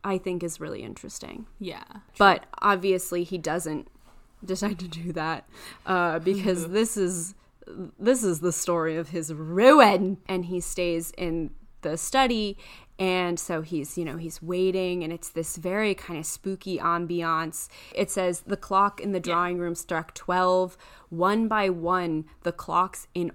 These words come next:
Speaker 1: all the other rooms sounded the same hour, and then all was quiet again." So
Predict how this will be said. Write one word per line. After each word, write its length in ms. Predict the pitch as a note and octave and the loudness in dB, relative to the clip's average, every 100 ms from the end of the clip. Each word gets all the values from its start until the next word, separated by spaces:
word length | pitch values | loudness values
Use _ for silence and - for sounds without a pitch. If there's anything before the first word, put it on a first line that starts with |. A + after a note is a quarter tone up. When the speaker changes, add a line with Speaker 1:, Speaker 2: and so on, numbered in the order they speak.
| - | -4
Speaker 1:
all 240 | F3 F#3+ | 0 0
the 160 | F3+ - | -2 -4
other 320 | E3+ E3+ F3 | -4 -2 -2
rooms 380 | D#3 D#3+ D#3+ D#3 | -2 -4 -4 -6
sounded 560 | - B2 D#3+ D#3+ D#3 | -6 -4 -4 -6 -6
the 80 | D#3+ | -6
same 400 | D#3+ - D#3+ E3 - | -6 -6 -4 -6 0
hour, 440 | D#3+ D#3+ D#3 G#2+ - | 2 2 0 -8 -10
and 160 | F3 | -8
then 100 | D#3 D#3 | -8 -8
all 240 | E3+ E3 | -8 -8
was 180 | D#3+ F3+ | -10 -10
quiet 400 | - - - G#2 | -10 -8 -8 -10
again." 480 | G#2 - - - - - - - | -14 -14 -14 -16 -18 -20 -20 -20
So 300 | - - F#3 | -8 0 0